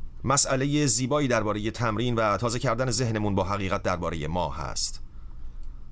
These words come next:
می‌خوام نشون بدم چطور عمل می‌کنه. فقط یکی از این حقیقت‌ها رو از کتاب مقدس برمی‌داریم. ازتون می‌خوام به اول قرنتیان باب سه آیهٔ شونزده برید.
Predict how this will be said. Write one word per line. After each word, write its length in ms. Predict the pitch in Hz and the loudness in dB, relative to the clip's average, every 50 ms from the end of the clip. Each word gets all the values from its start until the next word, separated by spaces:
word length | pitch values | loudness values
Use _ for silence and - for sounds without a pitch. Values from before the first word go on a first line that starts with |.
| - - - - - - - - - - - - - - - - - - - - - - - - - - - - - - - - - - - - - - - - - - - | -10 -10 -10 -8 -8 -8 -8 -8 -8 -10 -8 -10 -10 -10 -8 -8 -8 -8 -8 -8 -6 -8 -8 -8 -8 -10 -12 -12 -14 -12 -12 -12 -12 -10 -8 -8 -8 -8 -10 -10 -10 -4 -2
می‌خوام 260 | 107 113 127 120 120 | 2 2 2 2 2
نشون 180 | 110 113 131 113 | 2 2 2 2
بدم 220 | 101 101 101 95 | 4 4 2 2
چطور 300 | - 117 - 131 117 95 | 0 0 0 2 2 2
عمل 220 | 82 73 64 62 | 2 0 -2 -4
می‌کنه. 300 | - - - - - - - - - - - - - - - - - - - - - - - - | -4 -4 -4 -6 -6 -6 -8 -10 -10 -12 -10 -10 -10 -10 -10 -10 -8 -10 -10 -12 -10 -10 -8 -2
فقط 260 | - 131 151 147 120 127 | 2 4 4 4 4 2
یکی 260 | 147 143 127 - 131 | 0 0 2 2 2
از 120 | 120 107 | 2 2
این 100 | 120 113 | 2 0
حقیقت‌ها 440 | 113 113 113 107 104 104 92 117 117 | 0 0 0 0 0 0 0 0 2
رو 80 | 110 107 | 2 4
از 240 | 101 98 92 - | 4 2 2 0
کتاب 260 | - 107 - 95 87 90 | -2 -2 -2 -2 0 0
مقدس 320 | 82 85 82 85 85 - | 0 0 0 0 -2 0
برمی‌داریم. 520 | - 98 82 71 73 - - - - - - - - - - - - | 0 -2 -2 -2 -4 -6 -8 -8 -8 -8 -8 -8 -8 -10 -10 -6 -2
ازتون 380 | - 120 120 131 123 131 120 | 0 2 2 2 0 0 -2
می‌خوام 260 | 113 104 101 113 107 104 | -2 0 0 0 0 2
به 120 | 117 110 | 2 2
اول 380 | 95 95 107 87 117 117 113 110 | 2 2 2 2 2 2 2 2
قرنتیان 480 | - 113 113 110 107 - 135 139 123 | 2 2 0 0 0 2 0 2 2
باب 240 | 120 120 117 113 110 | 2 2 2 4 2
سه 260 | 104 - - 131 123 | 4 4 4 4 4
آیهٔ 260 | 110 107 101 107 104 | 2 2 2 2 0
شونزده 520 | 101 - - 110 104 95 76 - - 82 71 | 0 0 0 0 0 0 2 2 0 0 0
برید. 360 | - 80 65 69 - - - | -4 -6 -4 -4 -6 -6 -8